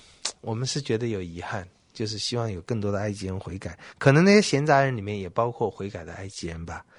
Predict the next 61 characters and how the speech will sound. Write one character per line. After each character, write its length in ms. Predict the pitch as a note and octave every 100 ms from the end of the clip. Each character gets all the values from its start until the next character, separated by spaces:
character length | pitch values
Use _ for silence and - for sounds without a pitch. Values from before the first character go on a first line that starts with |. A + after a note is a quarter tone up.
| _
那 160 | - G#2+
也 160 | G2 G#2+
许 140 | E2+
就 120 | F#2+
不 140 | F#2+ A2
是 140 | G#2+
那 60 | G#2
么 120 | F2
坏 260 | - F#2 E2+
了。 120 | - _ - - - - - - - _ _ _ _ _ -
三 240 | D3+ E3
四 180 | - D3
节， 160 | A#2+
百 200 | A#2 G2
姓 180 | G#2 C#3+
就 100 | C3
拿 240 | A2+ F#2+ A2
着 300 | A#2+ F#2 F#2 - - -
没 140 | A#2+
有 120 | B2+
酵 360 | F2+ - B2+ G2+
的 100 | F2+
生 260 | - B2 B2+
面， 300 | B2 G2+ F#2+
把 200 | F#2+ E2+ -
团 200 | F#2+ A2
面 280 | C3+ A#2+ G#2+
盆 240 | F2 F2+ -
包 180 | C3 C3+
在 200 | B2+ G#2+
衣 180 | G#2+
服 160 | A2 E2+
中， 320 | - F#2+ G#2
扛 260 | - G#2 A#2+
在 160 | C3
肩 300 | A2+ - B2+
头 180 | B2 F#2+
上。 240 | E2+ F2+ F#2 - - -
以 140 | - A2
色 200 | - D#3
列 140 | C#3
人 160 | A2+ A#2+
照 240 | C#3+ B2
着 100 | A2
摩 220 | G2 F#2
西 180 | G2+ -
的 120 | G#2+
话 340 | G2 A2+ F#2 F#2
行， 420 | - - E2+ F2 - - -
向 240 | - C3+
埃 180 | C#3+ D3+
及 220 | D3 G2+
人 140 | G#2 A2
要 140 | G#2
金 300 | - C#3 C#3
器、 300 | - - G2
银 160 | F#2 G#2
器 220 | - G2+
和 160 | - F#2+
衣 180 | G#2
裳。 260 | A2+ -